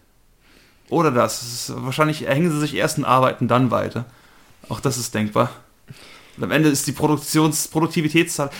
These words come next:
eigentlich habe ich nichts gegen Werbemenschen, aber etwas gegen die Werbebranche. Macht das Sinn?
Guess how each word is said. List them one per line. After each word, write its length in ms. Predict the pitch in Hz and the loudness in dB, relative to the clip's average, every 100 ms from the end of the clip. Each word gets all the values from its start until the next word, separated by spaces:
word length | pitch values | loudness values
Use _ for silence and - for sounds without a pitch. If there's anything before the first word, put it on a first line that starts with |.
| 147 | -10
eigentlich 360 | - 214 269 214 | 0 2 2 0
habe 120 | 214 | 0
ich 60 | 208 | 2
nichts 220 | 214 - | 2 2
gegen 240 | 185 156 | 0 2
Werbemenschen, 640 | 131 143 143 123 226 - 240 | 2 2 2 2 2 2 2
aber 200 | 156 151 | 2 0
etwas 220 | - 160 | -2 -4
gegen 200 | - 139 | -6 -6
die 120 | 135 | -2
Werbebranche. 600 | 117 107 117 104 87 - | 0 0 0 -2 -8 -4
Macht 200 | 127 - | -2 -2
das 160 | 233 214 | -4 -2
Sinn? 200 | 156 180 | -2 -2